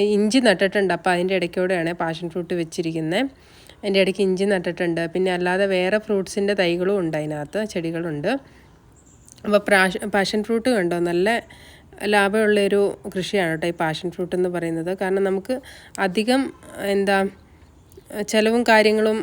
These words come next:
ആണേലും അല്ലെങ്കിൽ ഇതുപോലെ ഇടവിളയായിട്ടൊക്കെ വേ-, വേറെ കൃഷിയുടെ കൂടെയൊക്കെ ചെയ്യാൻ പറ്റിയൊരു ഇതാണ് പാഷൻ ഫ്രൂട്ട് എന്ന് പറയുന്നത്. നമുക്കധികം പണി വരുന്നില്ല അതിന്. പിന്നെ, ഉം, എന്താ മെയിൻ്റെനൻസും ഒക്കെ കുറവായിരിക്കും.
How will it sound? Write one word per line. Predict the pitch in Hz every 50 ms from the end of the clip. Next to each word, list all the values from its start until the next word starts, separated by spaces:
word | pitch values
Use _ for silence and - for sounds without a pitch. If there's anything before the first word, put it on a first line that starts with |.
| - - 202
ആണേലും | 208 202 208 208 208 208 214 214 208 -
അല്ലെങ്കിൽ | 214 220 214 214 220 214 226 226 226 - - - - - -
ഇതുപോലെ | 233 240 240 240 240 240 226
ഇടവിളയായിട്ടൊക്കെ | 214 226 226 233 247 254 254 240 214 208 208 208 214 196 - 214 202 202
വേ-, | 202 202 185 196 196 202
വേറെ | 202 196 196 196 202 202 - - 220 -
കൃഷിയുടെ | - 202 190 - 202 190 196 190
കൂടെയൊക്കെ | 196 190 185 190 185 185 190 185 -
ചെയ്യാൻ | 190 185 180 180 185
പറ്റിയൊരു | 175 175 - - 190 185 180 180 185 185 - - - - - - - 220
ഇതാണ് | 180 185 180 165 151 151 165 180 -
പാഷൻ | 175 165 160 - 175 -
ഫ്രൂട്ട് | - 180 165 -
എന്ന് | 185 180 170
പറയുന്നത്. | 165 165 160 160 160 165 175 226 285 - - - - - - - - - -
നമുക്കധികം | 233 220 233 247 - 247 233 214 214 220 240 262 269 262 247 226 175 208 -
പണി | 226 208 208 233 240 226
വരുന്നില്ല | 208 202 196 196 190 180 160 156 151 151
അതിന്. | 147 147 151 151 -
പിന്നെ, | 185 190 196 196 202 196 - - - - 196
ഉം, | 202 196 190 185 185 180
എന്താ | 180 185 180 180 190
മെയിൻ്റെനൻസും | 190 190 202 208 202 202 196 196 190 - - 196
ഒക്കെ | 185 - 190 185 -
കുറവായിരിക്കും. | 180 170 165 170 175 185 170 156 151 151 147 - 208 254